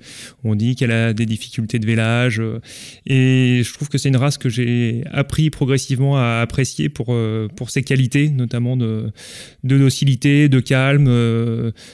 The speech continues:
de production laitière, que c'est aussi, et que, et notamment via le, via la sélection par, euh, par l'insémination, on arrive à, à presque deux, deux races différentes de charolais, entre le charolais, euh,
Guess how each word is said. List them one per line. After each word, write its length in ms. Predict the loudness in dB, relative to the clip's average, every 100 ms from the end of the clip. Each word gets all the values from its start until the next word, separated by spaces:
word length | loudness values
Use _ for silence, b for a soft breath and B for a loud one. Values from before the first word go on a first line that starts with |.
| B
de 100 | -2
production 460 | 0 0 0 2 2
laitière, 520 | 2 0 0 0 0 -4
que 80 | -6
c'est 600 | -8 -6 -6 -8 -10 -8
aussi, 400 | -8 -6 -4 -2
et 140 | -2 -2
que, 360 | -6 -6 -6 -8 -10 B B B -4
et 300 | 0 0 2
notamment 600 | 2 4 4 4 4 2
via 260 | 0 0
le, 500 | 0 0 -2 -4 -6
via 180 | -4 -2
la 100 | 0
sélection 420 | 0 -2 -2 -2
par, 200 | -2 -2 -2
euh, 400 | -4 -4 -6 -10 -10 -14 -14 -4
par 140 | 0
l'insémination, 640 | 0 0 2 2 0 0 2
on 80 | 4
arrive 260 | 2 2 0
à, 240 | -4 -6 B B B B
à 140 | -6 -4
presque 320 | 0 0 2
deux, 1200 | 2 2 0 -2 -6 -8 -8 -2 4 6 6 4
deux 380 | 2 -2 2 4
races 280 | 6 4 4
différentes 640 | 0 2 0 2 -2 -2
de 300 | 0 0 -2
charolais, 400 | -2 0 2 2
entre 280 | 2 0 -2
le 120 | -2
charolais, 560 | -2 -2 0 0 2 0
euh, 240 | 0 -4